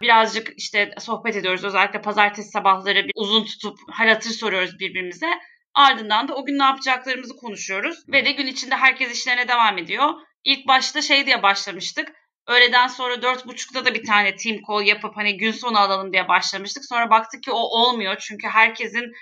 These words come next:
takvimleri çok farklı. Çoğu insanın öğleden sonra call'ları oluyor vesaire. O yüzden onu yapamıyoruz aslında. Ama her sabah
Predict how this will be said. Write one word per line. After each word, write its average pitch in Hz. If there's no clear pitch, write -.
takvimleri 214
çok 226
farklı. 196
Çoğu 220
insanın 214
öğleden 214
sonra 214
call'ları 214
oluyor 190
vesaire. 208
O 240
yüzden 240
onu 262
yapamıyoruz 233
aslında. 202
Ama 269
her 302
sabah 294